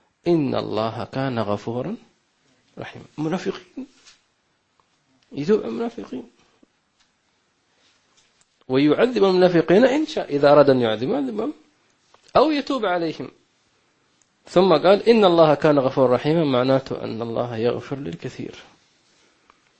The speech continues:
أنت لا تعترض. تمام؟ يقولون: "لا تعترض فتنطرد".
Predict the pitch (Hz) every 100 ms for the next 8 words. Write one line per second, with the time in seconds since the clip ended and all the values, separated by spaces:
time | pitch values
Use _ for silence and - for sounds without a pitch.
0 | _ _ _ _ - 135 143 143 143 -
1 | 107 98 - - _ _ _ _ _ _
2 | _ _ _ _ _ _ _ _ _ _
3 | _ _ _ _ _ - 117 127 156 -
4 | _ _ _ _ _ - 110 117 123 127
5 | 127 117 113 135 143 - 113 127 - 104